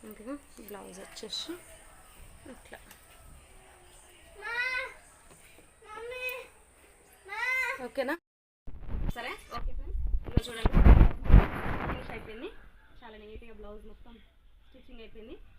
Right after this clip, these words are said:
వీడియో చాలా లాంగ్ అయినట్టుంది. మీకు, ఆ, షార్ట్ షార్ట్ వీడియోస్ కూడా,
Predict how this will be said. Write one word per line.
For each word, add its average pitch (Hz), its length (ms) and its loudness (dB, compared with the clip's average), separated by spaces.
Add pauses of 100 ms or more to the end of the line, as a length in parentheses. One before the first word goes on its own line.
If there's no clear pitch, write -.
వీడియో 254 240 -18
చాలా 247 220 -18
లాంగ్ 220 220 -18
అయినట్టుంది. 220 440 -16 (380)
మీకు, - 240 -20 (720)
ఆ, 214 100 -8 (360)
షార్ట్ 247 320 -12
షార్ట్ 254 200 -14
వీడియోస్ 233 300 -18
కూడా, 214 180 -20